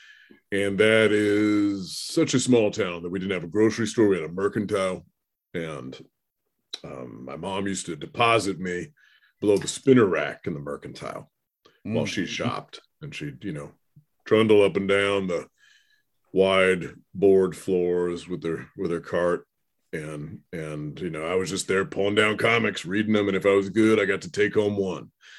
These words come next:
Speaker 2: <laughs>
Speaker 1: Um, and I read and reread those comics so many times they, they fell apart. And, and this one, you know, it's in many different pieces. It's very wrinkly
Speaker 2: <laughs>
Speaker 1: and yellowed, and,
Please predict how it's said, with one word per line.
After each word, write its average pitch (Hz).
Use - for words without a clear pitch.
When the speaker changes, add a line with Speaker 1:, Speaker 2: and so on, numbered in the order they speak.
Speaker 2:
<laughs> 123
Speaker 1:
Um, 78
and 98
I 92
read 113
and 92
reread 104
those 101
comics 90
so 87
many 82
times 85
they, 69
they 80
fell 95
apart. 90
And, 82
and 85
this 87
one, 90
you 82
know, 87
it's -
in 98
many 101
different 95
pieces. 95
It's 76
very 92
wrinkly 92
Speaker 2:
<laughs> -
Speaker 1:
and 98
yellowed, 95
and, 87